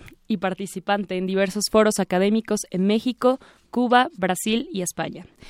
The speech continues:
Y desde junio de dos mil diez ha sido analista en diversos diarios nacionales de la Organización Editorial Mexicana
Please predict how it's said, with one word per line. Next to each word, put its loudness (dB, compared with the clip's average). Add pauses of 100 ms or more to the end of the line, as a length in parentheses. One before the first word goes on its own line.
(220)
Y 4
desde 4
junio 0
de 0
dos -2
mil 4
diez 2 (120)
ha 0
sido 2
analista 2
en 0
diversos -4
diarios -2
nacionales -4
de -2
la -2
Organización -4
Editorial -4
Mexicana 0